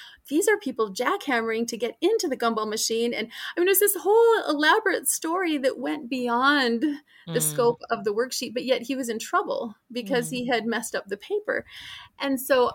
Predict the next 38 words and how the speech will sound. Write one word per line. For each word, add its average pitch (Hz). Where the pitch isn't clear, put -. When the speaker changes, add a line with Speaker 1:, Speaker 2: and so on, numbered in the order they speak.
Speaker 1:
I 233
also 226
just 202
talked -
to 214
her 214
and, 233
and 247
actually 294
brought 240
her 254
research 240
saying, 226
doodling 277
is 240
actually 247
a 214
sign 214
of 202
intelligent 262
activity 294
<laughs> 453
Speaker 2:
Yeah. 302
Speaker 1:
going 269
on. 240
And 294
so 294
I 277
think 330
it, -
you 254
really 269
need 294
to 269
be 247
an 220
advocate. 285
And 233